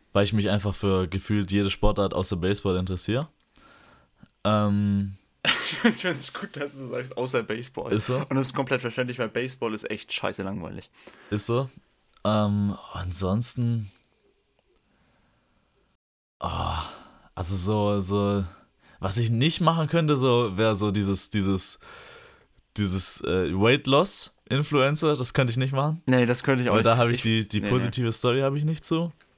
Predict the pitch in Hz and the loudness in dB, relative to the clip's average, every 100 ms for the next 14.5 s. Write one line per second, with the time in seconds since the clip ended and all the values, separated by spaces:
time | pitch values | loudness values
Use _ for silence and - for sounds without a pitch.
0 | _ _ _ - - 98 - _ _ _ | _ _ _ -14 -4 -2 -2 _ _ _
1 | _ - 113 110 104 104 101 95 92 - | _ -6 -2 0 0 0 0 -2 -8 -20
2 | _ _ _ _ _ _ _ _ _ _ | _ _ _ _ _ _ _ _ _ _
3 | - - _ 117 127 127 - - - - | -20 -20 _ 2 4 2 -4 -18 -16 -10
4 | 113 127 139 139 131 113 120 127 - 127 | 0 2 4 4 4 2 0 -4 -4 -6
5 | 135 127 135 135 131 117 110 117 110 92 | -6 -6 -4 -4 -2 2 4 4 2 -2
6 | 127 131 - 127 127 107 101 98 147 - | -2 -2 0 0 0 0 0 -2 -4 -6
7 | - - - 101 110 - 127 139 135 127 | -16 -8 -2 2 2 4 2 2 0 -2
8 | 113 117 127 - - 110 117 135 135 117 | 0 0 0 -2 -2 2 2 0 -6 -6
9 | 117 113 123 127 110 107 - 131 - - | -4 -2 -2 -2 -2 0 0 -4 -4 -8
10 | - 117 123 - 117 107 104 127 120 - | 0 2 2 0 -2 2 0 0 -4 -2
11 | 110 - 117 147 165 - _ - - - | 0 2 2 0 -2 -8 _ -20 -20 -20
12 | - - 107 113 107 101 95 - 110 113 | -8 -2 0 0 0 -2 -2 -4 0 0
13 | 110 110 127 127 - 123 113 110 117 113 | 2 2 4 2 0 -4 -2 -4 -2 -4
14 | - 113 107 104 | -4 -2 -2 -2